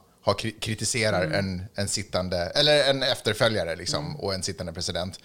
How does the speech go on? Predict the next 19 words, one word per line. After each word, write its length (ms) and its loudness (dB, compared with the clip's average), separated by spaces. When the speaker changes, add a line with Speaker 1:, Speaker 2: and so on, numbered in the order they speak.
Speaker 1:
Det 200 2
har, 200 4
brukar 320 0
inte 200 -4
ske, 300 -6
eller 140 2
det 100 0
har 80 0
väl 80 0
egentligen 260 -2
aldrig 200 -2
skett 200 -4
Speaker 2:
Men 100 -4
Speaker 1:
i 40 0
Speaker 2:
man 120 2
tänker 280 2
att 100 0
George 180 2
W 260 2